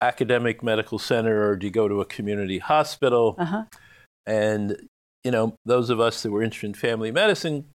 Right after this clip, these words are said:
Speaker 1: kind of leaned towards community
Speaker 2: Community.
Speaker 1: hospitals. And even at Hershey, the dean of students, who was an academic, said, you know, "That's the biggest mistake of your career. You,
Speaker 2: <laughs>
Speaker 1: you really need to be in a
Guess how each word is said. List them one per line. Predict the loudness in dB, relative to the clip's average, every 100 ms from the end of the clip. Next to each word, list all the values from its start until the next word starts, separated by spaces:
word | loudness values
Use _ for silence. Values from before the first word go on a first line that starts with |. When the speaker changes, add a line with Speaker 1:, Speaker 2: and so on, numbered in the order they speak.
| _
Speaker 1:
kind | -12 -12 -8 -4 -2 -2
of | -2
leaned | 0 2 2 0 -2
towards | 0 4 4 0 -6 -12
community | -4 0 2 2
Speaker 2:
Community. | 2 2
Speaker 1:
hospitals. | 0 0 -2 2 4 4 0 -8 _ _ _ _ _ _ _ -4
And | -2 0
even | 2 2 2
at | 2 0
Hershey, | -6 -2 0 2 2 2 2 0
the | 0
dean | -2 -2
of | -4
students, | -4 -4 -2 -4
who | -4
was | -2 -2
an | -2
academic, | -4 -2 -2 -2 -2 -6 -8 -6
said, | -4 -4 -4
you | -6
know, | -4 -4 -6 -10 _ _ -8
"That's | -8 -8 -12
the | -4
biggest | -2 0 -2 -4
mistake | -8 0 0 0
of | -4
your | -6 -8
career. | -6 -2 2 4 4 4 4
You, | 2
Speaker 2:
<laughs> | -2 -2 -4
Speaker 1:
you | -6
really | 2 4 4 4
need | 2
to | -2
be | -2 0
in | 2
a | 0